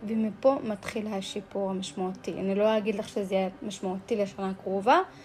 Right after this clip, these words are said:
ולא לפחות צריך להיות איזה עשר שנים עד שיהיה שיפור משמעותי, אבל לפחות אם אנחנו מתחילים מהגיל הקטן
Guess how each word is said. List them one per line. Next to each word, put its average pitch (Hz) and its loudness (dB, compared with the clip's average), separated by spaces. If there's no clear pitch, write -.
ולא 202 4
לפחות 208 0
צריך - -16
להיות 196 0
איזה 185 0
עשר 190 -6
שנים 196 -2
עד 190 -8
שיהיה 190 -6
שיפור 190 -6
משמעותי, 190 -4
אבל 196 0
לפחות 403 -4
אם 240 0
אנחנו 226 -2
מתחילים 220 -6
מהגיל 202 -4
הקטן 202 -4